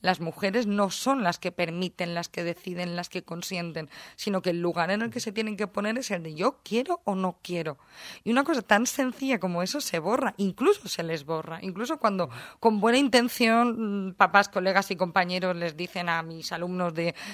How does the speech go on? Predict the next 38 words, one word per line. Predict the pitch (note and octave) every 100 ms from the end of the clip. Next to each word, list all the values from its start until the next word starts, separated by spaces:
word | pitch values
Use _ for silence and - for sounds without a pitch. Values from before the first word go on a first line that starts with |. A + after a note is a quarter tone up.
| -
dieciséis | F3+ F#3+ F#3 - F3+ -
años, | F#3 E3+ E3
"¿no? | B3
Pero | -
asegúrate, | F#3+ G3 G3+ C#4 - D4+ - - F#3 -
¿no? | A#3
de | D4+
que | - A3+
a | G#3 G#3+
ella | A#3+ E4+
le | D4+ B3+
parece | A#3+ A#3+ C4 D#4 B3+
bien". | B3 A#3+ G#3+ G3 - - A#3+ -
¿Cómo | C4 D4+ D#4+
que | E4+
a |
ella | D#4 D#4
le | D4
parece | C#4+ C4+ C4+ C#4 A3+
bien? | G#3+ G3+ G#3
Ella | A3+ D#4+
tiene | C#4+ C#4 C#4+
ganas | D#4 F#4 D#4
de |
echar | C#4 C#4 B3
un | A#3
polvo | D4 G4+ A#4 A#4
o | A3+
no. | G#3+ G#3+ F#3 - G3+ - G#3+
Quiero | C#4 B3+
decir, | C4 C4+ C4+ B3 -
asegúrate | A3+ - A3+ A#3+ G4+ A#4+ C4+ A#3
de | G#3+ A3
eso. | A3+ - G3+ D#3+ - - G#3+ B3+ A#3+
Asegúrate | - C#4 A#3+ F#4 F4 - B3
de | B3+
si | - B3+
quiere, | - A#3+ B3 B3+